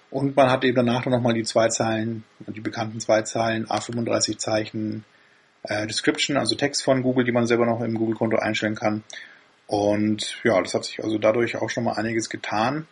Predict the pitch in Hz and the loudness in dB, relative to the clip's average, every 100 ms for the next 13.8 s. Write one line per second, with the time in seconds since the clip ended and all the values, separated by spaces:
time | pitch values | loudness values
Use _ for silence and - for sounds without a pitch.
0 | - - - 131 135 151 160 151 139 147 | -14 -8 0 2 4 4 6 6 0 -4
1 | 143 143 - - 120 147 147 - 156 190 | -4 -4 -4 -4 -2 -2 -2 -2 0 2
2 | 214 208 196 160 131 135 135 135 139 131 | 4 4 4 2 0 2 0 0 -4 -2
3 | 127 147 139 143 139 135 131 123 135 - | -2 0 2 2 0 4 6 6 4 2
4 | 135 - 127 123 123 123 120 123 160 151 | -2 2 2 6 4 4 0 0 0 2
5 | 131 - 127 120 120 - - - _ _ | 0 2 4 4 2 -6 -20 -20 _ _
6 | _ 113 123 127 110 143 156 151 - 143 | _ 0 4 6 6 6 4 2 2 2
7 | 151 - 143 135 143 131 127 143 156 151 | 2 0 -2 0 0 0 0 0 0 -2
8 | 123 123 - 117 123 120 117 113 123 135 | -2 -4 0 2 4 4 4 2 -2 -2
9 | - 143 135 135 127 127 135 131 127 135 | 0 2 2 2 4 4 6 6 6 2
10 | 127 120 - 131 135 127 113 135 123 123 | 2 -2 -2 -4 0 2 2 0 0 -2
11 | - 131 135 113 120 - 120 - - - | 2 6 6 6 0 0 0 0 -2 -6
12 | 113 - 120 117 113 - 127 131 120 120 | -8 -4 -2 0 -2 2 2 4 2 2
13 | 117 107 120 - 147 151 175 202 | 2 4 2 0 2 4 2 0